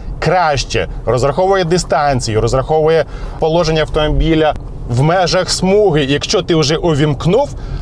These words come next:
адаптивний круїз-контроль, що ми зараз, в принципі, зробимо, то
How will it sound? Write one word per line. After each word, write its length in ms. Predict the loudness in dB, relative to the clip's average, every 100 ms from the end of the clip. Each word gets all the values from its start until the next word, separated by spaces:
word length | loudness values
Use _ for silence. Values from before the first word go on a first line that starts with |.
| -8 -8 -4
адаптивний 560 | -2 -2 0 0 0 0
круїз-контроль, 680 | 0 0 0 0 2 0 -2
що 120 | -2
ми 100 | 0
зараз, 220 | 2 0
в 20 | 0
принципі, 340 | -4 -2 -2
зробимо, 480 | 0 0 2 2 0 -6 -10 -10 -12 -12 -2
то 200 | 0